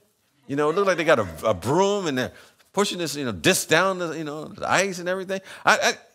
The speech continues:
I was just fascinated, but I don't know why I was transfixed by it. I started looking up and said, "How does, what's the strategy behind this? I'm trying to understand this thing." So, because I always like looking at people who are great at what they do, no matter what it is. But it reminded me of, uh, Simone Biles, who's the, uh,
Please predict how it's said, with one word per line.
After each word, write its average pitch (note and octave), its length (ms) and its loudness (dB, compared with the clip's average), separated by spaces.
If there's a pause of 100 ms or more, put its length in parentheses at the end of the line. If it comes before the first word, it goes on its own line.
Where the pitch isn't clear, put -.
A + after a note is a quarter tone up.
(200)
I A#3 40 4
was B3 100 -2
just F3+ 140 -6
fascinated, F3+ 520 0
but G#2+ 80 0
I E3 40 -2
don't G#3+ 100 -4
know G3+ 80 -4
why F3+ 120 -4
I E3 40 -2
was C3+ 100 -4
transfixed G3+ 640 0
by B2 200 4
it. D3 120 -4 (320)
I A2+ 60 -6
started F3+ 260 -2
looking E3 260 0
up F#3+ 100 0
and D3 60 -12
said, C3 100 -2
"How A3 180 0
does, E3+ 140 -6
what's A#3 180 -2
the D3+ 80 -6
strategy F3+ 500 0
behind F#2+ 340 -4
this? D#2+ 100 -12
I'm - 80 -12
trying F3+ 140 -6
to E3+ 60 -2
understand G3 400 -4
this B2+ 100 -4
thing." F2 180 -14 (380)
So, B2+ 240 6
because B2 240 -6
I G3 60 8
always G#3+ 220 4
like F#3 200 4 (100)
looking E3 340 0
at D#3+ 140 -2
people D#3 240 -8
who C3+ 120 -6
are A2 140 -2
great C#3 500 -4
at A#2+ 140 -4
what A2+ 320 -6
they A#2 140 -4
do, F#2+ 280 -8
no G2+ 140 -8
matter B2 340 -6
what A#2+ 340 -4
it A2+ 120 -6
is. - 380 -12 (840)
But F3+ 120 4
it F3+ 40 2
reminded F#3+ 580 2
me D#3+ 180 0
of, A#2+ 220 0
uh, A2 100 -2
Simone B2+ 380 -4
Biles, A#2+ 380 0
who's G2 200 -8
the, F#2 200 -14
uh, F#2 200 -20